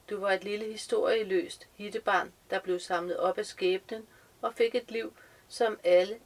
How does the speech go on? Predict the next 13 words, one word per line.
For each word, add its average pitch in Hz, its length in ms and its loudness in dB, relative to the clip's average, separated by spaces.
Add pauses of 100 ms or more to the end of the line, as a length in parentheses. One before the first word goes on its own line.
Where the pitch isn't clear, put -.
andre 180 360 -2
vietnamesere 185 760 -4 (180)
drømmer 143 240 -6
om. 151 160 -6 (760)
Nyd 226 220 -4
din 220 280 -6
rigdom. 180 420 -2 (720)
Den 185 180 -6
giver 185 200 -4
frihed. 180 420 -4 (680)
Her 220 160 4
i 220 120 -4
Vietnam 196 560 -4